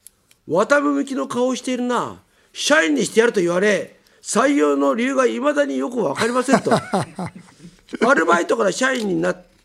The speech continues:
Speaker 1: て、まあ、副社長にまでなれたんですが、
Speaker 2: はい。
Speaker 1: えー、幸せな人生だと思うんですが、
Speaker 2: はい。
Speaker 1: 渡辺さんに感謝しかありません。
Speaker 2: なんなんだよ。そんなことないけど。
Speaker 1: しかし、
Speaker 2: はい。なんですか？
Speaker 1: しかしなんです。
Speaker 2: なんかあるんですか？
Speaker 1: しかし、清水さんにですね、
Speaker 2: はい。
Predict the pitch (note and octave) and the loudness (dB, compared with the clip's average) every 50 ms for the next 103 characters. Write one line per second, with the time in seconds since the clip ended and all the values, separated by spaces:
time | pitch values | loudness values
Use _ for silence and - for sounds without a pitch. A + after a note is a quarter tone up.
0 | _ _ - - C#4 C4+ F#3+ C3+ G#2 - - - _ - - G3+ F3 C#3 B2+ - | _ _ -2 2 4 4 4 4 0 -6 -14 -20 _ -6 -2 -2 -2 -2 -4 -6
1 | - - - - A3 G#3 - F#3+ F3 D#3 D#3 D3+ D3+ D3+ D3 C#3 C3+ B2+ C3+ D#3+ | -10 -6 -2 0 0 0 0 -2 -2 -2 -2 -2 -2 -2 -2 -2 -4 -4 -4 -4
2 | F#3+ F3 - - C#3 C3 B2 B2 - B2 C3 E3+ F3 D3 A2 - E3+ F#3 F3 C#3 | -4 -4 -4 -6 -6 -6 -6 -6 -6 -4 -2 -2 0 -2 0 2 2 2 2 0
3 | B2 - - - - - - - D3+ D#3+ D3+ D3 C#3+ C3+ - G#3+ A3 A3 A3 A3 | -2 -8 -14 -20 -18 -8 -4 0 0 2 2 0 -2 -2 0 0 0 2 2 2
4 | G#3+ G#3+ G#3 G3+ D#3+ F3+ A#3 A3 F3 F#3 F3+ E3 D3+ - D#3+ D3 E3 G3+ G#3+ G3 | 2 2 0 0 -2 -4 -4 -4 -4 -2 -2 -2 -2 -2 -4 -2 -2 -2 -2 -2
5 | D#3+ C3+ C3+ C3+ E3 G3 F#3+ - - - E3+ G#3 F#3+ D3 - - _ _ _ _ | -4 -8 -6 -4 -2 -2 -2 -4 -2 0 0 0 0 -2 -6 -12 _ _ _ _
6 | _ _ _ _ _ _ _ _ - C3 C3 F#3 F#3+ F3 E3 E3+ D#3 D#3+ E3+ F3+ | _ _ _ _ _ _ _ _ -16 -4 -2 -2 0 0 -2 -2 -4 -4 -4 -6
7 | - - G3+ B3 C4 A#3+ - F3 C3+ - - G#2 F2+ G#2 C3 F3 G#3+ A3 - A3+ | -6 -6 -4 -4 -4 -4 -4 -6 -8 -8 -10 -10 -10 -8 -6 -6 -6 -6 -6 -6
8 | D#3+ B2 E3 E3+ D3+ E3 E3 E3 E3+ F#3 - C#4 D#4 A#3+ E3+ A#2 C3 - - C#3 | -4 0 0 0 2 2 2 2 2 0 0 -2 -2 -4 -6 -8 -10 -12 -14 -12
9 | F#3 A3+ - - - E3+ G3+ B3 D4 C4 A#3 F3 F3 F3+ - - C#3 C3+ - - | -12 -12 -10 -10 -8 -6 -6 -6 -6 -6 -8 -8 -6 -6 -6 -6 -8 -8 -10 -12
10 | G#3+ - - - G4 F#4 F4+ D#4+ - - - - E3 - - A3+ A#3 F#3 - - | -8 -4 -2 2 4 4 4 4 2 -2 -6 -10 -8 -4 -2 0 0 -2 -4 -6
11 | - F#3 G3+ F#3 - - - - C#3 - - C#4+ C4 F#3+ E3+ D3 C3 G#2+ - F#3+ | -2 0 0 0 -2 -4 -6 -8 -8 -2 0 0 0 2 0 -2 -2 -2 0 2
12 | C4+ D4 D4+ C#4 G#3 F#3+ F3 D#3+ D#3 D3+ C#3+ - - - - - - - - - | 2 2 4 2 0 0 -2 -4 -8 -12 -12 -14 -18 -18 -18 -14 -12 -10 -2 0
13 | - D#4+ - - G3 - - D4+ D#4+ E4 D#4+ A#3 - G#3 F3 E3+ E3+ D#3+ C#3 - | 2 2 2 2 0 2 2 2 2 2 2 2 2 2 2 2 0 -2 -4 -4
14 | C3 C#3 D3+ D3 C#3 F#3+ F#3+ E3+ C#3+ | -2 -2 -2 0 0 0 -2 -2 -4